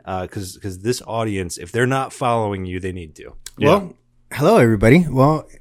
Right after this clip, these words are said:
Speaker 3: Las Vegas Beer Snob. Well, it's about the Las Vegas beer community. I'm, I'm basically here to support the Las Vegas beer community. It started off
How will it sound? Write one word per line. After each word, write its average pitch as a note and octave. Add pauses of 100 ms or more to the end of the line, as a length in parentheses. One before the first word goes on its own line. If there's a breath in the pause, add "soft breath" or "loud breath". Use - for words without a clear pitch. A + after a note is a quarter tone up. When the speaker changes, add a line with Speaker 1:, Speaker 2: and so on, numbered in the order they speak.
(360)
Speaker 3:
Las C#3+
Vegas G3+
Beer F3
Snob. F#2+ (100)
Well, D3 (920 soft breath)
it's -
about C#3
the B2+
Las B2
Vegas C#3+
beer D3
community. G2+
I'm, C#3
I'm C#3+
basically D#3
here D#3+
to D#3
support C#3+
the B2+
Las A#2
Vegas A#2+
beer A2
community. G#2
It G2
started F#3+
off E3